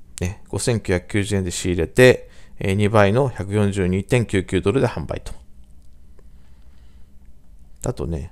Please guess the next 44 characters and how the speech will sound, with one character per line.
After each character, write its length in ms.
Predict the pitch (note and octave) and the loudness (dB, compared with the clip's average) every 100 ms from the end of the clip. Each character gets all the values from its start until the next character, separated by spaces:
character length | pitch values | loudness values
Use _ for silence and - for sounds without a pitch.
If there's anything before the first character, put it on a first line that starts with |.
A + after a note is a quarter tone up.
| - | -14
主 160 | - | -6
犯 240 | G#2+ D3 E3+ | 2 4 6
免 160 | E3+ | 4
許 140 | E3+ C3 | 4 2
が 100 | F2+ | 0
必 240 | - - | -2 -2
要 100 | G#2 | 0
で 120 | G#2 | 0
す 100 | G#2 | -2
け 140 | - F#2+ | -2 4
ど、 340 | A#2+ A#2+ - - - - - | 6 6 2 -16 -20 -20 -2
最 240 | - C3+ | 4 4
近 220 | C#3 D3 | 4 0
価 220 | C#3 C#3+ | 4 4
格 100 | C3+ | 6
が 80 | C3+ | 4
高 240 | C3 C3 B2+ | 4 2 4
騰 160 | B2 | 2
し 80 | B2 | 0
て 160 | - A#2 | 2 4
い 60 | |
る 280 | C3+ C#3+ - G#2+ | 6 4 2 -2
日 80 | |
本 220 | A#2+ C3 B2 | 2 2 4
の 80 | |
ウ 60 | A#2 | 2
イ 20 | |
ス 160 | - - | 0 -4
キ 140 | A2+ | 0
ー 20 | |
も 120 | C3 D3 | 2 4
結 200 | B2 - | 2 2
構 140 | G#2+ | 2
な 120 | G2+ | 2
価 120 | A2 F#2+ | 2 0
格 180 | - | 2
差 100 | - | 0
が 80 | F2 | 2
あ 40 | D#2 | 0
り 100 | A#1+ | -2
ま 140 | - | -6
す。 300 | - - - - - - - - - - - - - - - - | -6 -6 -8 -18 -20 -20 -20 -20 -20 -20 -20 -20 -20 -18 -18 -18
響 320 | - G#2+ G2+ - | -8 -6 -6 -8
き、 200 | C2 | -10